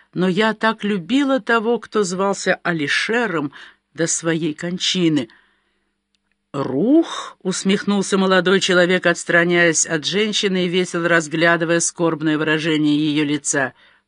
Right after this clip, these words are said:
"Постой, постой, ты считаешь, что я призрак?" "А что же я должна считать?" — отвечала Зухра, по-прежнему старательно избегая смотреть ему в глаза. "Коли вы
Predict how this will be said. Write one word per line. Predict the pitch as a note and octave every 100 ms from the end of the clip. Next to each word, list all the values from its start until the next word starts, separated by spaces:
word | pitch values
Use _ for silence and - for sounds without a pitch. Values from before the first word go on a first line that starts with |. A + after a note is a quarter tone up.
| -
"Постой, | D#3 - - A#3 F#3 B2
постой, | D#3+ F3 - B3 F#3 - - - - _ _
ты | D3+
считаешь, | F3+ - D#3 C#3 D#3+ F3+ E3
что | - - C3
я | B2+ D#3
призрак?" | D3+ C3 F3+ C4 G3 E3 G#2+ - _ _ _ _ _ _ _ _ _ _ -
"А | G3
что | - D4
же | C#4
я | C#4+
должна | C4 C4 B3 C4+
считать?" — | - C4+ - B3 G3 - -
отвечала | C3+ C3+ D3+ E3+ D#3 D3
Зухра, | C3+ D3 - G#3+ A#3+ - - -
по-прежнему | F3 G3+ A#3 G3+ G#3 G3+
старательно | - F#3+ G3+ G3 F#3+ F3+
избегая | D3+ E3+ F3+ F3+
смотреть | - D#3+ E3 F3
ему | E3 D#3
в | D#3
глаза. | D3+ D3 D3 C3 - _ _ _ _ _ _ _ _ _ _ _ _
"Коли | - B3+ B3
вы | A3+ B3+ B3+